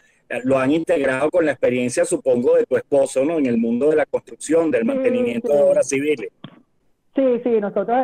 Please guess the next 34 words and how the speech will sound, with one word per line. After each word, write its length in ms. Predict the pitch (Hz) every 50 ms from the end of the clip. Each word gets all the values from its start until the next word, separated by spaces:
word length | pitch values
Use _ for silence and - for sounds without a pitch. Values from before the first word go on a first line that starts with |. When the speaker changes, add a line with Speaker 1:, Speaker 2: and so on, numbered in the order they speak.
| 240
Speaker 2:
ahorita 320 | 220 214 208 202 196 220 226
hacemos 680 | 226 240 240 226 226 233 240 240 233 226 214 202 208 - _ _ _
recuperaciones 640 | 233 226 220 226 202 214 202 196 202 208 196 202 196
de 120 | 214 202
fachada, 1000 | - 202 190 180 185 - 240 233 233 233 226 226 220 220 220 220 220 226 220 - - -
eh, 460 | 208 202 202 196 185 185 180 180 - -
o 80 | 175 160
sea, 180 | - 196 185
que 100 | 180 185
si 100 | 175 -
hay 120 | 185 180 175
que 180 | - 202 202
poner 260 | 202 208 180 180 175 180
tablillitas 760 | 202 196 208 196 196 180 190 190 180 185 208 196 196 196 196 - _ _ _ _ _
y 100 | - 202
se 80 | 180 202
están 220 | 185 - 180 175
cayendo, 340 | 185 196 202 202 196 202 202
las 180 | 202 190 180 185
recuperamos 680 | 185 185 175 - 180 180 185 185 202 208 214 233 233
porque 180 | 240 214 196 180
tenemos 420 | 175 170 170 175 185 190 202 208 190
rapelistas 680 | 202 196 190 196 185 180 175 165 - 208 196 214 208 - -
en 180 | 196 190 185
nuestra 760 | 185 180 180 175 180 - 185 175 170 170 165 160 160 156 160 160
plantilla 380 | - 180 175 180 185 180 175 185
de 100 | 190 185
personas. 540 | 185 196 190 190 - 233 220 214 214 220 - _ _ _ _ _ _
Hacemos 380 | - 196 180 190 202 190 196 202
limpieza 420 | 196 190 196 202 185 175 185 196
de 120 | 202 202 190
fachada 680 | - 185 180 - - 175 175 175 180 180 185 190 190
a 180 | 190 - 180
rapel 540 | 175 175 170 170 - 214 208 208 208 208 208